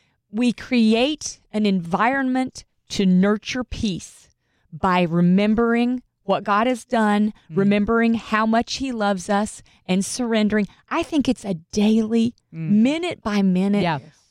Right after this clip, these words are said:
Speaker 1: Personally, I am struggling right now with something,
Speaker 2: Yeah.
Speaker 1: and it is, peace is not a feeling. It's not a feeling of, of the spa.
Speaker 2: Right.
Speaker 1: It's not.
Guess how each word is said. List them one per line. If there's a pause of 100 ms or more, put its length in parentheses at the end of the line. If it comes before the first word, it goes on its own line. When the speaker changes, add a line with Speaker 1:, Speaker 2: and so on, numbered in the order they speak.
Speaker 1:
Personally,
I
am
struggling
right
now
with
something, (220)
Speaker 2:
Yeah.
Speaker 1:
and
it
is, (100)
peace
is
not
a
feeling.
It's
not
a
feeling
of, (580)
of
the
spa.
Speaker 2:
Right.
Speaker 1:
It's
not.